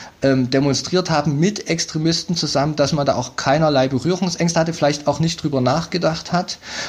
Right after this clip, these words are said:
und dass in Chemnitz eben eine besonders kritische Menge ist von Leuten, die immer noch sozial sich selber so wahrnehmen oder wirklich sozial abgehängt sind.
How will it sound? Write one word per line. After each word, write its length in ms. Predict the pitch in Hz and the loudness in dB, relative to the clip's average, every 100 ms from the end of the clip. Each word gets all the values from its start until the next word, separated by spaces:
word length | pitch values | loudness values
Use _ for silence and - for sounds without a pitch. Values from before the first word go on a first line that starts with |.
| - | -2
und 100 | 131 | 2
dass 160 | 185 | 2
in 100 | 165 | 0
Chemnitz 380 | - 160 185 180 156 | 0 2 0 -2 -4
eben 180 | 156 | -2
eine 160 | 143 139 | 0 0
besonders 880 | 139 127 143 170 185 175 170 - - - _ | 0 0 2 2 2 0 0 -6 -10 -18 _
kritische 580 | - - 190 202 165 160 | -6 -2 0 0 0 0
Menge 360 | 143 143 165 151 | 2 2 2 0
ist 240 | 147 - | -4 -4
von 220 | 147 127 | 0 2
Leuten, 380 | 123 139 151 160 | 2 2 0 -2
die 120 | 147 - | -4 -4
immer 260 | 165 202 185 | 0 2 2
noch 440 | 160 160 165 - - - _ | 2 0 -2 -8 -14 -20 _
sozial 960 | - 135 131 - 135 127 139 147 160 - - - | -2 0 0 -2 0 2 2 2 2 -2 -12 -12
sich 280 | - 135 - | -4 -2 0
selber 300 | 143 165 160 | 2 2 0
so 280 | 165 175 | 0 2
wahrnehmen 420 | 165 165 175 175 170 | 2 2 2 0 0
oder 340 | 156 160 160 - | -2 0 0 -2
wirklich 360 | 143 151 156 - | -2 -2 -2 0
sozial 580 | 139 - - 123 131 - | -2 -2 0 2 2 0
abgehängt 640 | 160 - 160 151 165 165 | -4 -2 -2 0 0 0
sind. 360 | 165 170 175 | 0 0 -2